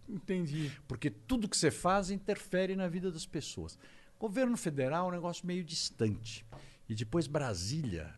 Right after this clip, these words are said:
Speaker 2: é, é que eu falo, é uma cidade, é, linda, tal, arquitetonicamente muito pro céu, é o céu mais bonito do Brasil.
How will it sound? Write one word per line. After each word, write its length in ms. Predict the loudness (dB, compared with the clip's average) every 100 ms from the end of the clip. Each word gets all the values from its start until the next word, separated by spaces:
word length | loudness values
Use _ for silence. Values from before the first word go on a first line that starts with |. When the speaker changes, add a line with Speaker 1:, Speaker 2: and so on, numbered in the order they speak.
| -10
Speaker 2:
é, 600 | -2 -2 -2 -4 -4 -6
é 40 | -10
que 80 | -10
eu 40 |
falo, 300 | -4 -4 -4 -6
é 80 |
uma 160 | -6 -4
cidade, 840 | -4 -4 -2 0 2 0 -4 -10 -14 -20 -20 -20 -12 -10
é, 80 | -6
linda, 480 | 2 4 6 6 2
tal, 300 | 4 6 6
arquitetonicamente 920 | 4 -2 -6 -4 0 2 2 2 2
muito 220 | 0 -2 -4
pro 100 | -4
céu, 520 | 4 8 8 8 0
é 40 |
o 60 | -6
céu 220 | -2 0
mais 160 | 0 -2
bonito 300 | -4 -6 -4
do 80 | -4
Brasil. 400 | -2 -4 -6